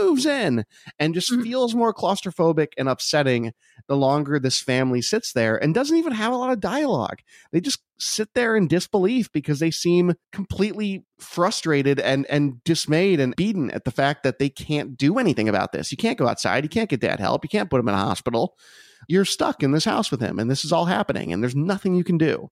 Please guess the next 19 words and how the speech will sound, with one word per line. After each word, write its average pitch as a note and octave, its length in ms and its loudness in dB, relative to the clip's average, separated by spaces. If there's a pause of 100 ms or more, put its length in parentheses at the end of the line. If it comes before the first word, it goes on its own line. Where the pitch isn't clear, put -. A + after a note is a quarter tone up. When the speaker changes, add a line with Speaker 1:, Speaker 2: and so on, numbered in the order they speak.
Speaker 2:
Right. C#4 300 -8
Speaker 1:
And C3+ 180 0
it's D3 140 -2
just, - 220 -2
it's E3 160 -4
a F3+ 60 4
really F3 600 2 (420)
lingering, D3+ 760 2
interesting C3 500 0
shot. G#2 460 -4
And C3 100 2
they B2+ 80 4
do D3+ 140 4
a C#3+ 40 0
couple A#2 280 -2
of G2+ 60 -2
those E2 180 -4
in F2 60 -6
the F#2 40 -10